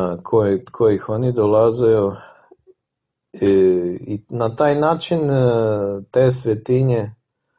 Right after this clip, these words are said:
srpske približavaju se nama i služi ruskom narodu.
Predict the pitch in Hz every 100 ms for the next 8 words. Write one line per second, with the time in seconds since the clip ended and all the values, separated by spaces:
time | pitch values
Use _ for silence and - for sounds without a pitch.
0 | _ _ _ _ _ - 98 90 - 113
1 | 110 - - 113 110 104 92 - - -
2 | _ _ _ _ 107 - - 104 98 101
3 | 110 113 113 101 - 98 95 101 107 113
4 | 104 101 - 110 101 - 123 123 113 107
5 | 107 123 131 _ 113 110 123 139 147 139